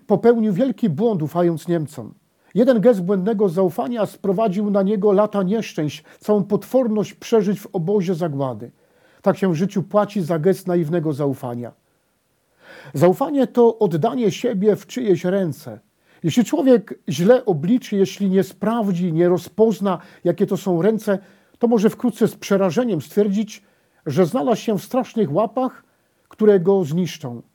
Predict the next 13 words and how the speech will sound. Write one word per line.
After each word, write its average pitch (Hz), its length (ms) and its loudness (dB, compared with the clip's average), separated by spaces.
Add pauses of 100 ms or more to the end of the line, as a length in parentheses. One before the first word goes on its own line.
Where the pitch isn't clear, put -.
(720)
Najwięcej 262 420 4
ludzkich 214 380 0
dramatów 196 560 0
bierze 240 280 -2
swój 233 220 -2
początek 220 600 -2
z 135 100 -6
nieprzemyślanego, 214 1040 0 (320)
naiwnego 202 640 0
zaufania. 185 680 -4 (1080)
Wystarczy 208 540 0
jeden 208 420 2
gest, 180 460 -2